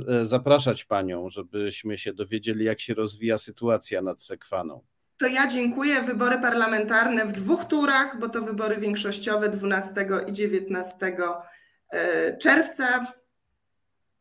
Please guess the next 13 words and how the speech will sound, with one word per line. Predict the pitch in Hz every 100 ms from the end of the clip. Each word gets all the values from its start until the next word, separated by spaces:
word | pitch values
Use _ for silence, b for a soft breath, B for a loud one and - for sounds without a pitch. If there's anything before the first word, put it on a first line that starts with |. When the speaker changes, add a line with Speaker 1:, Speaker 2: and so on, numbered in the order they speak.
| _ _ _ -
Speaker 2:
Radzę | 240 233 214
obserwować. | 202 - 170 - - - - - _ _ _ _ _ _ b b
Speaker 1:
Będziemy | 127 123 156 151
obserwować. | 135 - 131 117 101 87 101
Bardzo | 139 143 135
dziękujemy. | 123 127 120 117 101 87 87
Do | 127
zobaczenia. | 123 120 117 117 104 -
Speaker 2:
Dziękuję | 202 214 262 220
bardzo. | 226 226 226 226 240 - _ _ _ _ _ _ _ _ _ _ _ _ _ _ _ - B B B B B B 131
Speaker 1:
A | 156 185
my | 160 175
przechodzimy | - 175 143 110 117 127 139